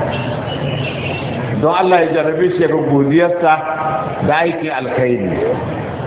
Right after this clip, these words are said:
Don haka nan abinda hadisi zai karantar da mu, wanda Allah ya ba cikin marasa shi ya haƙuri, shi da rinka abinda bai wahalce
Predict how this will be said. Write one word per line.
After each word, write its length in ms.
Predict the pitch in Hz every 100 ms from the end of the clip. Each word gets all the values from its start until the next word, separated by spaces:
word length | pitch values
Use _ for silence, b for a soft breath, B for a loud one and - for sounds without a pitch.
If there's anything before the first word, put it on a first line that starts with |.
| - -
Don 140 | 180
haka 240 | 208 233 196
nan 220 | 208 208 - 190
abinda 360 | 196 262 247
hadisi 380 | 196 196 196 196
zai 120 | 185 175
karantar 500 | 180 180 180 180 156
da 100 | 156
mu, 240 | 143 143 143 147 143 143 - 147 - - -
wanda 300 | 147 214 202 180
Allah 240 | 190 180
ya 120 | 165 170 160
ba 200 | 151 -
cikin 220 | - 147
marasa 480 | 151 147 - 135 131
shi 120 | 147
ya 80 | 147
haƙuri, 480 | 135 123 117 117 113 113 - 135 - - - - - - - - -
shi 80 | 143
da 140 | 160
rinka 280 | 170 180 160
abinda 340 | 143 139 143 131
bai 160 | 123
wahalce 380 | 117 117 113